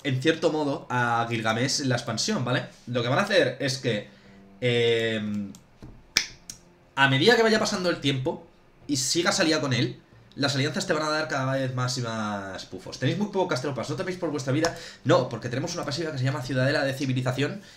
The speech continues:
que nos bustea ahí la producción. Vale, sois buenos amigos heredados.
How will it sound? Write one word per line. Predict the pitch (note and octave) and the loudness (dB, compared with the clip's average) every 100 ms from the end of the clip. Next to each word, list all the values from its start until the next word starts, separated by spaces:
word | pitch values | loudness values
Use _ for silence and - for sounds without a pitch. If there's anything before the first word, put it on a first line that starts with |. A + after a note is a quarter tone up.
| - | -10
que | - | -4
nos | A2+ A2 | -2 -2
bustea | A#2 - D3+ | -6 -2 0
ahí | D3+ | 0
la | D3 | 0
producción. | C#3 C3 D3+ - - - - - - - - - - - - - E3 A#3 D#4 - - - - - - - | -2 -2 -2 -2 -6 -10 -18 -18 -16 -16 -16 -20 -20 -20 -20 -20 -20 -20 -16 -14 -14 -20 -20 -20 -20 -8
Vale, | - G#2+ G2 | -4 -2 2
sois | A3+ | 6
buenos | B3 B3 | 8 8
amigos | A3 G#3 F3 | 6 2 4
heredados. | F3+ D3+ B2+ G2+ - | 4 6 4 2 -4